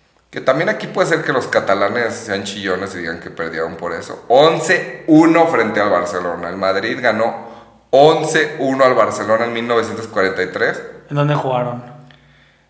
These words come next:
Speaker 1: Este, en Madrid.
Speaker 2: Bueno,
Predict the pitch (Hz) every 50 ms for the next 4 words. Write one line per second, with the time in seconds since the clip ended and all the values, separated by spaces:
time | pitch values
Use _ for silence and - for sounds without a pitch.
0 | _ _ 98 101 104 - - _ _ _ - 92 92 92 92 92 90 90 87 87
1 | 85 78 - - - 98 95 92 90 92 90 87 87 82 - - - - - -
2 | _ _ _ _ _ _ _ _ _ _ _ _ - 180 180 175 151 139